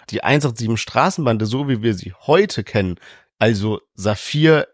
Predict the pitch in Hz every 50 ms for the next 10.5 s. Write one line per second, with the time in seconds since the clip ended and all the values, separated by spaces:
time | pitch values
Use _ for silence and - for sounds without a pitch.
0 | - 127 131 139 139 135 139 135 - - - - _ - 101 113 131 139 - -
1 | - - 127 127 127 127 127 120 113 - - 120 127 120 110 123 123 113 - -
2 | _ - 101 92 - - 101 104 120 127 165 196 - - - - - - _ _
3 | _ _ _ - - 117 - - 151 - - 151 123 85 123 - - 117 117 135
4 | - - - - 110 113 123 127 - - - _ _ _ _ _ _ - 151 190
5 | 202 165 127 107 104 107 101 98 98 85 - 95 90 90 - - 98 101 104 104
6 | 98 - - - - - 95 - 101 - - 98 104 113 127 - - 156 - -
7 | 147 143 151 - - 143 123 113 113 113 110 - 110 107 110 113 120 123 - -
8 | 101 113 - - - - - - - 127 139 143 151 160 160 - - - - 113
9 | 101 - - - 127 120 117 95 101 110 117 98 98 90 - 110 98 87 - 95
10 | 107 135 156 170 165 - 113 98 92 95